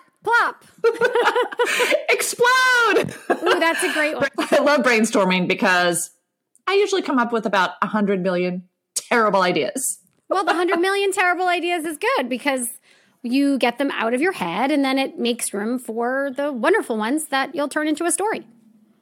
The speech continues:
Speaker 2: Exactly.
Speaker 1: Yeah.
Speaker 2: Indeed. And the book we're talking about today helps with that. Brainstorm by Rebecca Garden-Levington and illustrated by Kate Cronreef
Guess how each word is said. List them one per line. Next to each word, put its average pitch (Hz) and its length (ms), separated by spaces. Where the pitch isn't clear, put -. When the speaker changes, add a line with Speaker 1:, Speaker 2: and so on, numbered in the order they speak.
Speaker 2:
Exactly. - 680
Speaker 1:
Yeah. 294 80
Speaker 2:
Indeed. 262 480
And 269 400
the 254 120
book 453 200
we're 554 120
talking 359 320
about 311 200
today 240 480
helps 240 340
with 185 140
that. 98 400
Brainstorm 220 920
by 196 80
Rebecca 196 400
Garden-Levington 214 800
and 175 160
illustrated 226 500
by 175 160
Kate 214 540
Cronreef 240 640